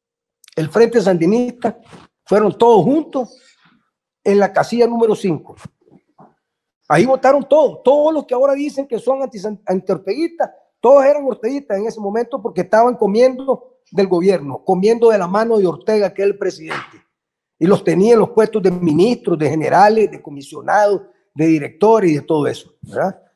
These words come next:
Todos fueron juntos, votaron en la casilla número cinco. Y los que no somos sandinistas y los que rechazamos el sandinismo, votamos en la casilla uno. ¿Y quién ganó?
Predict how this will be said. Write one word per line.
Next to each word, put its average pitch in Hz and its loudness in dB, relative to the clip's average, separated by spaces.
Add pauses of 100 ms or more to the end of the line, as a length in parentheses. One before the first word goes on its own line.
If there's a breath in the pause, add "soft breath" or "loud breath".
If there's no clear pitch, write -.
(160)
Todos 175 2
fueron 220 2
juntos, 320 -2 (360)
votaron 156 0
en 226 2
la 220 0
casilla 196 -2
número 220 -2
cinco. - -8 (1120)
Y 247 0
los 170 0
que 160 -2
no 185 2
somos 254 0 (400)
sandinistas 175 0
y 143 0
los 143 -2 (100)
que - -6 (340)
rechazamos 196 0
el 196 -4
sandinismo, 202 -4
votamos 175 -4
en 190 0
la 180 -2
casilla 170 -4
uno. 190 -8 (160)
¿Y 180 -4
quién 277 0
ganó? 233 -2